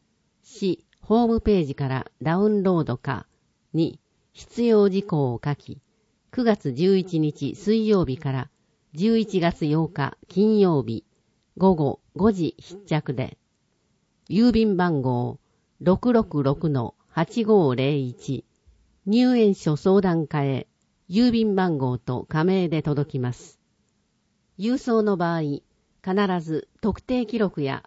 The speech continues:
簡易書き留めなど、記録が残る方法で送付を。先着順ではありません。なお、市ホームページへは、二次元コードからアクセスか。現在、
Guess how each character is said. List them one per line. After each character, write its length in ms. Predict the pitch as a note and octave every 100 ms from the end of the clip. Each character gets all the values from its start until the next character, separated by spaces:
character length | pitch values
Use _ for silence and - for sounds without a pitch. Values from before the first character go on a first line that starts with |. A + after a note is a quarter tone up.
| _
簡 300 | - G#3+ A#3+
易 100 | A#3
書 120 | B3
き 80 | G#3
留 220 | F3 D3
め 20 | C3+
な 120 | D3
ど、 220 | C3 C3 _ _ _ _
記 140 | -
録 240 | A#3 A#3+ A#3
が 140 | G#3+
残 260 | G3+ G3+ A#3
る 100 | G3+
方 240 | F#3 F3+
法 280 | F3 F3 D#3+
で 160 | C#3 C3+
送 260 | - D#3+
付 160 | C#3+ C#3+
を。 200 | B2+ G2 _ _ _ _ _ _ _ _
先 320 | _ - A3+ A3
着 240 | G#3 G3+
順 240 | F#3 F#3+
で 140 | F3+ F3
は 160 | C3+ -
あ 40 | C#3
り 120 | D3
ま 100 | C#3+
せ 200 | - C#3
ん。 140 | B2 - _ _ _ _ _ _ _ -
な 220 | G3 G3
お、 140 | C#4+ - _
市 340 | - - A3 G3
ホ 280 | - G#3+
ー 20 | A#3+
ム 140 | A#3+
ペ 200 | A#3 G#3
ー 40 |
ジ 180 | D3+ C#3+
へ 140 | D3+ D3
は、 220 | C3 A#2+ _ _ _ _
二 160 | F3 G#3
次 140 | A#3+
元 220 | B3 A3+
コ 160 | G3 G#3+
ー 40 |
ド 120 | E3+ D3
か 140 | D3+
ら 200 | C3+ B2 _
ア 140 | -
ク 60 | -
セ 200 | - E3
ス 260 | - B2 -
か。 300 | - C#3+ - _ _ _ _ _ _ _ _ _ _ _ _ _ _ _ _ _ _
現 280 | D3 A#3 B3
在、 320 | F3 D3 C3+